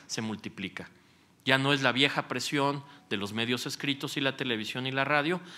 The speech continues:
sino los hashtags dirigidos desde las dirigencias de los partidos políticos, desde los candidatos triunfadores y derrotados, que buscan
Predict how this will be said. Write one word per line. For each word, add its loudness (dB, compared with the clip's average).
sino 0
los -4
hashtags 4
dirigidos -2
desde -2
las -4
dirigencias -6
de -2
los -6
partidos -4
políticos, -4
desde 0
los -2
candidatos -2
triunfadores -2
y -2
derrotados, 0
que -2
buscan -2